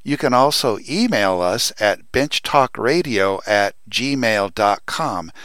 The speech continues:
That's one word, bench talk radio at gmail dot com. Now, all of our episodes are podcasted on SoundCloud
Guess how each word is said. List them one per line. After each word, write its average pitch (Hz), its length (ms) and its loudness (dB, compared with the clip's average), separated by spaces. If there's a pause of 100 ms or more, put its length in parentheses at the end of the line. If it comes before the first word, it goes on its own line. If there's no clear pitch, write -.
(240)
That's - 220 -2
one 127 200 6
word, 92 360 -2 (280)
bench - 540 0 (120)
talk 131 500 0
radio 104 600 0 (120)
at 104 320 4
gmail 98 480 0
dot 87 240 -4
com. 87 380 -8 (840)
Now, 135 240 0
all 180 260 2
of 143 140 -2
our 101 280 2
episodes 110 760 -4
are 95 140 -6
podcasted 101 960 -4
on 90 160 -6
SoundCloud 98 960 -2